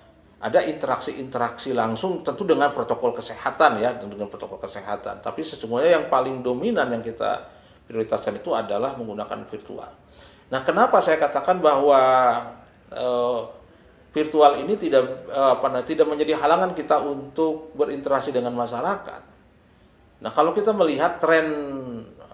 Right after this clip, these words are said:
masyarakat hari ini di mana, eh, media sosial itu menjadi salah satu media yang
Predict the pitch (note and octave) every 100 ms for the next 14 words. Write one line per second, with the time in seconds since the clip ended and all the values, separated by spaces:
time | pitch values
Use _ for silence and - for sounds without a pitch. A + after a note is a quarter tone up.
0 | - C3 B2+ C3 C3 C3+ C#3 C#3+ F3 A3+
1 | G3 C#3 B2+ A#2+ B2 B2 A2+ - - -
2 | _ _ - - A#2 A#2+ A#2+ A#2+ B2 C3
3 | C3+ B2 C3+ B2 A#2 D3+ C3+ C3 A#2+ A#2+
4 | A2+ A#2+ A#2 A2+ A2 - A#2+ A#2+ C3+ B2+
5 | B2+ B2+ C3+ B2 A#2+ A#2 A2+